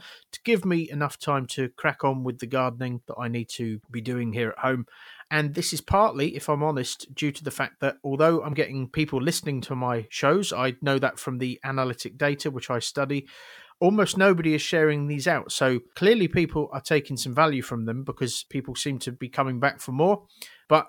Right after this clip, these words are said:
only one person, to my knowledge, is actually sharing these shows out. So it becomes very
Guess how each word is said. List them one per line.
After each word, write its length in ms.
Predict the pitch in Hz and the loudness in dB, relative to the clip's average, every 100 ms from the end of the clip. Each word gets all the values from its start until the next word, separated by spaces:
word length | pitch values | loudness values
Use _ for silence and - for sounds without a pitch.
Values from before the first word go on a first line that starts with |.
| - | 2
only 300 | 185 202 175 | 2 4 2
one 260 | 175 175 | 4 2
person, 400 | 151 175 160 - 120 | 2 2 2 -2 -6
to 100 | 131 | -4
my 140 | 131 | -2
knowledge, 360 | 135 139 123 117 | 0 -2 -2 -6
is 180 | 127 | -6
actually 380 | 139 131 - 135 | -4 -4 -6 -8
sharing 380 | - 135 123 117 | -4 -2 -2 -2
these 180 | 117 117 | -6 -6
shows 340 | - 123 113 | -4 -2 0
out. 220 | 151 139 | -2 -2
So 100 | - | -4
it 140 | 120 - | -4 -6
becomes 320 | - 135 120 | -6 -6 -4
very 340 | 156 151 127 | 0 0 0